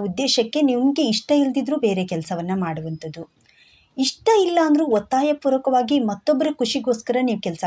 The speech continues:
ಮಾಡುವಂಥದ್ದು, ಈ ಥರ ನೀವು ಮಾಡ್ತಾ ಹೋದ್ರಿ ಅಂತಂದರೆ ಅಲ್ಲಿ ನೀವು ನೀವಾಗಿರಲ್ಲ.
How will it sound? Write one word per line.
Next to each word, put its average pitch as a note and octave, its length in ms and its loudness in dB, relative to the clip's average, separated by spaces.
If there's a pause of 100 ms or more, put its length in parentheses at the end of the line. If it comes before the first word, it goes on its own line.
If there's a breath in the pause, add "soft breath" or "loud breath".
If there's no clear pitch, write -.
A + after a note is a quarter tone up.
(120)
ಮಾಡುವಂಥದ್ದು, E3 500 -8 (220)
ಈ - 20 6 (140)
ಥರ F#4 100 4 (140)
ನೀವು C#4 120 2 (100)
ಮಾಡ್ತಾ G#3+ 280 -2 (120)
ಹೋದ್ರಿ F3+ 340 -4
ಅಂತಂದರೆ D#3 440 -6 (600 loud breath)
ಅಲ್ಲಿ D4+ 260 2 (260)
ನೀವು D#4 280 2 (100)
ನೀವಾಗಿರಲ್ಲ. D#3+ 680 -2